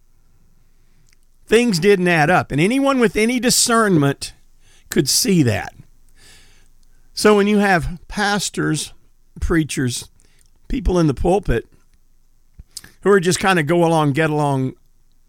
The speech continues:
folk, that's a problem. That's a major problem. So the Lord was telling me those things for such a time as this,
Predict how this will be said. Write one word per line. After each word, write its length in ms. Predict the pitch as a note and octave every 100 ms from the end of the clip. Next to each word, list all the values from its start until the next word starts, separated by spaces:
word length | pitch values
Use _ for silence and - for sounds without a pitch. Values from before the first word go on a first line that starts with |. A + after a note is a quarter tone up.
| -
folk, 340 | - C#3+ C#3 _ - _ _ _ _ _ _ _ _ _
that's 260 | C#3+ D3 -
a 40 |
problem. 640 | - F3+ D#3 A#2+ F2+ - A2+ - _ _ _ _
That's 220 | C#3 C#3+ D#3
a 40 |
major 380 | C#3+ C#3+ C3 A#2+
problem. 440 | - G#2 F2+ G2
So 160 | - E3+
the 120 | F3
Lord 220 | A3 C#4+
was 120 | D#4+
telling 280 | - B3 E3
me 100 | C#3+
those 240 | B2 A#2+ -
things 380 | A2+ A2+ A#2+ - - - _ _ _ _ _
for 500 | - - E3 E3 C#3
such 400 | A2 - G#3 A3
a 60 |
time 280 | F#3+ F#3 F#3
as 180 | F3+ C#3
this, 340 | C#3+ C#3 -